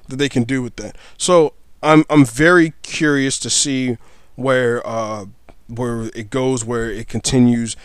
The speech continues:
Uh, congratulations to Disney. You've, you've got me on there.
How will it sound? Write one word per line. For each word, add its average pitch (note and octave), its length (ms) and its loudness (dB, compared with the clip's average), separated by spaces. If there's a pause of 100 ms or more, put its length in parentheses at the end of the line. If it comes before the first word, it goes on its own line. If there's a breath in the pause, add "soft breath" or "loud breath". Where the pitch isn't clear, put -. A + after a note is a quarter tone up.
(260 soft breath)
Uh, - 180 -12 (420)
congratulations B2 1000 0
to - 100 -10
Disney. A#2 380 -2
You've, A2 280 -8
you've A2 220 -14
got B2+ 260 -2
me A#2+ 180 -2
on A#2+ 200 0
there. A#2+ 120 -2